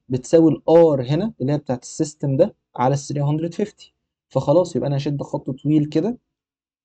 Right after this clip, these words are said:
وأقول إن هو، آه، ال، ال R على ال R بتساوي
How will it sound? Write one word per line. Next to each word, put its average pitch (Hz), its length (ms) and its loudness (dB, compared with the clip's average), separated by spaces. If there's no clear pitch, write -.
وأقول 147 320 6
إن 127 160 0
هو، 127 460 0
آه، 120 440 -2
ال، 120 420 -4
ال 123 260 -4
R 151 240 4
على 117 200 -2
ال 202 260 2
R 233 40 -10
بتساوي 165 720 0